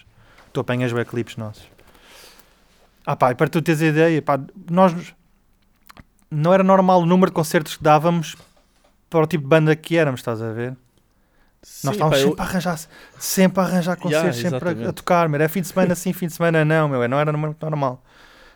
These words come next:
Speaker 1: Ah,
Speaker 2: E não era
Speaker 1: para
Speaker 2: só
Speaker 1: teres
Speaker 2: em
Speaker 1: uma ideia
Speaker 2: Lisboa, era pelo país inteiro, não é?
Speaker 1: Era pelo país inteiro, pá.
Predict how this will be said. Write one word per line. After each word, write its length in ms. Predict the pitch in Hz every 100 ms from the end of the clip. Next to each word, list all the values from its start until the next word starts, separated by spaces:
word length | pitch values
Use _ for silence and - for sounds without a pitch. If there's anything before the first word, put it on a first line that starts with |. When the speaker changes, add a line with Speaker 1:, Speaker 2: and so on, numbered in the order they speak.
| -
Speaker 1:
Ah, 640 | 143 135 135 135 135 135 131 _ _ _ _ _ -
Speaker 2:
E 100 | 165
não 120 | 151
era 140 | 165
Speaker 1:
para 40 | 175
Speaker 2:
só 60 |
Speaker 1:
teres 120 | 175
Speaker 2:
em 40 | 160
Speaker 1:
uma 60 |
ideia 160 | 180 185
Speaker 2:
Lisboa, 220 | 185 180
era 120 | 127 131
pelo 200 | 151 147
país 220 | 151 151
inteiro, 320 | 151 139 110
não 100 | 90
é? 80 | 92 _ _ _ _ _ _ -
Speaker 1:
Era 140 | 156
pelo 200 | 156 185
país 220 | 160 185 165
inteiro, 380 | 165 160 151
pá. 200 | 120 113